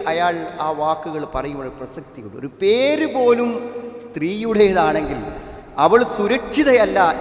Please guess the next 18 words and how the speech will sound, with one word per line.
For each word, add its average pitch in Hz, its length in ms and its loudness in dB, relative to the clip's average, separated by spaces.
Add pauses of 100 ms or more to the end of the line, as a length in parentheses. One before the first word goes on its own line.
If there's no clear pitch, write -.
എന്നറിയിക്കുന്നത് 143 800 -8 (640)
എന്തുമാത്രം 147 520 -4 (100)
ഭയാനക 131 360 -4 (400)
ഒരു 113 160 -10
കാര്യമാണ്. 104 460 -14 (720)
നേരിട്ട 165 420 -6 (280)
ഒരനുഭവമാണ്. 127 760 -8 (640)
ഒരു 151 160 -10
പെൺകുട്ടി, 175 520 -6
പ്രായപൂർത്തിയായ 139 840 -8
ഒരു 123 120 -12
പെൺകുട്ടി, 120 460 -14 (720)
ഒരല്പം, 165 500 0 (840)
ഏഹ്, 135 260 -8 (120)
സ്-, - 200 -20 (600)
ആ 139 40 -2 (200)
സന്ധ്യയാകാനുള്ള 156 880 0 (600)
ഇരുട്ടുമയങ്ങുന്ന 135 840 -6